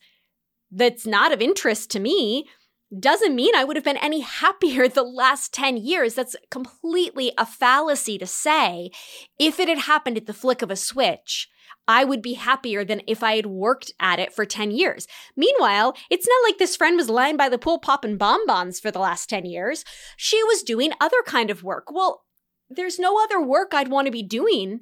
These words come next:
than the work I've been doing at Dean Street. So I actually don't want this person's life over the last ten years. But if we don't zoom out even to see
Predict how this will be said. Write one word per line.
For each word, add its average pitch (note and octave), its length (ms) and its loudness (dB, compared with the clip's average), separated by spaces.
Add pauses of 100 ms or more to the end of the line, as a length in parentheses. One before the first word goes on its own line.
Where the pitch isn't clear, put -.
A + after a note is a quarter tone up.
(140)
than C4 200 0
the C4 80 0
work C4 280 2
I've B3+ 220 2
been A#3+ 140 0
doing A3 400 -4
at G#3+ 160 0
Dean C4+ 240 0
Street. F#3 460 -8 (200)
So - 360 -2 (140)
I E4+ 320 2
actually D#4+ 220 -4
don't A#3 180 2
want G3 200 0
this G#3+ 160 -6
person's G3+ 400 -6
life F#3+ 260 -2
over G#3+ 180 -4
the G3 60 -4
last F3+ 320 0
ten F#3 160 -8
years. F#3 340 -8 (240)
But C#4 100 2
if C4 100 -6
we C#4+ 180 -2
don't E4+ 360 0
zoom B3 500 -4 (100)
out A#3+ 340 2 (640)
even F4 360 0
to C#4+ 140 -4
see B3 540 -6